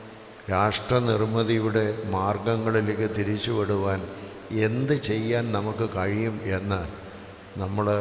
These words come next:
അതിനുള്ളതായ, ആ, സിമ്പോസിയമോ സെമിനാറോ അങ്ങനെയൊക്കെയുള്ള നടത്തി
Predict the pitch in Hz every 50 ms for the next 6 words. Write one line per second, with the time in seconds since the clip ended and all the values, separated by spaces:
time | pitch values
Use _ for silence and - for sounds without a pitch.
0 | 101 101 104 101 - - - 101 98 101 101 117 120 127 120 117 117 113 110 110
1 | 107 107 104 107 107 107 107 - - - - - - - - - - - - -
2 | - - - - - - - - 101 101 98 98 98 95 98 101 - - - -
3 | - - - - - - - - - - - - - - 117 107 95 95 104 104
4 | 104 101 - 107 104 101 101 98 98 95 - 98 98 98 101 101 101 101 101 98
5 | 95 95 95 - - - - - - - - - - 90 101 101 110 110 107 107
6 | 104 104 98 107 110 104 101 101 98 95 90 92 95 87 98 98 95